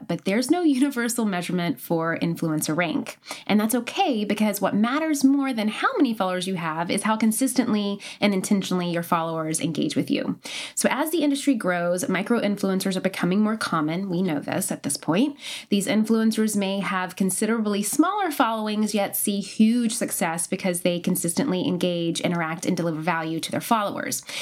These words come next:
So it's all about cultivating a tribe. And today I'm talking all about how to do just that with five key steps to unlock your influence, no matter how big or small your following may be. So let's dive in.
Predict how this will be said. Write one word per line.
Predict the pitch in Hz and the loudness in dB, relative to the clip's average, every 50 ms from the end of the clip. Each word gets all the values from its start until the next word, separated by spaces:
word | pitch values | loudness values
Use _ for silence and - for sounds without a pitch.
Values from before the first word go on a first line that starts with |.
| - - - | -10 -8 -6
So | - - 254 | 0 2 2
it's | 233 - - | 2 4 2
all | 294 339 403 | 2 2 0
about | 392 320 269 262 254 - - | 0 0 0 0 -2 -4 -6
cultivating | - - 196 196 - 190 196 190 190 190 - - | -4 -4 -4 -2 -2 -2 -2 0 0 -2 0 -2
a | 180 | -2
tribe. | - - - 175 - - - - - - - _ - | -4 0 0 2 2 2 -2 -4 -6 -10 -10 _ 2
And | 226 226 220 | 4 4 4
today | 226 220 233 240 269 302 320 302 262 | 4 2 2 2 2 0 0 0 0
I'm | 262 262 262 262 | 0 2 2 0
talking | 262 - - 240 226 220 220 - 208 190 190 - - | 0 0 0 0 0 0 0 -2 -2 -2 -2 -2 0
all | - 285 311 330 349 359 359 370 349 | 0 0 0 2 0 2 0 2 2
about | 311 269 254 247 - | 2 2 0 0 0
how | - 208 208 220 | -4 -4 -2 -2
to | 226 233 | 0 0
do | 214 202 190 185 185 - - 175 | 0 0 0 0 0 0 -2 -2
just | - - 208 269 285 - - - | 0 0 0 0 0 -2 -2 -2
that | 156 160 165 165 - | -2 -2 -2 -2 -2
with | 185 175 - | -2 -4 -4
five | - - 240 247 262 262 254 254 | 0 0 0 0 2 0 -2 -4
key | - - - 370 415 | -2 0 0 2 2
steps | 415 - - 156 156 160 - - - | 0 0 0 0 0 0 -4 -6 -2
to | - 208 | 0 0
unlock | 196 196 196 196 247 277 - | 0 2 2 0 0 0 0
your | 302 - | -2 0
influence, | 202 185 185 170 - 180 180 175 185 175 - - - - - | 0 -2 -2 -2 -2 -2 0 0 0 -2 -2 -4 -6 -2 0
no | 185 175 185 214 277 | 2 2 4 4 2
matter | 277 262 233 214 214 | 2 2 0 -2 -4
how | 220 - - 427 539 - | -4 0 0 -2 0 2
big | - 233 226 214 214 - | 0 0 2 2 0 0
or | - 220 | 0 0
small | - - 208 170 165 165 165 160 - | 2 2 2 2 2 0 -2 -2 -2
your | 196 185 | -2 -2
following | 175 - 165 165 165 165 170 | 0 0 0 0 0 -2 0
may | 170 165 165 | 0 0 2
be. | 160 254 226 - - - _ - - - - - - - | 2 2 2 2 -2 -6 _ -6 -6 -4 -4 -6 -12 -4
So | - - 190 | 0 0 2
let's | 175 208 247 - - | 2 2 0 -2 -2
dive | - 175 190 202 170 | 0 0 0 0 -2
in. | 165 151 143 135 - | -2 -2 -2 -4 -6